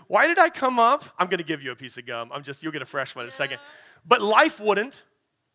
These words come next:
Speaker 1: Life would just take your gum. And you'd spit in the trash, it would be over,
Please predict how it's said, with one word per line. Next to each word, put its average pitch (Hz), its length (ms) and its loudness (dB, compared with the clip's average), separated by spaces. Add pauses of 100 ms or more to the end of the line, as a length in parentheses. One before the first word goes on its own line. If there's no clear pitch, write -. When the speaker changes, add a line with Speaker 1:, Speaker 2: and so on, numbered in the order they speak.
(920)
Speaker 1:
Life 247 280 2
would 311 120 -2
just - 220 -4
take 269 220 0
your 302 100 4
gum. 285 320 6 (500)
And 170 100 -14
you'd 240 120 -8
spit - 260 -2
in 302 80 2
the 277 80 2
trash, 247 340 2
it 214 60 -8
would 214 80 -8
be 202 120 0
over, 202 340 4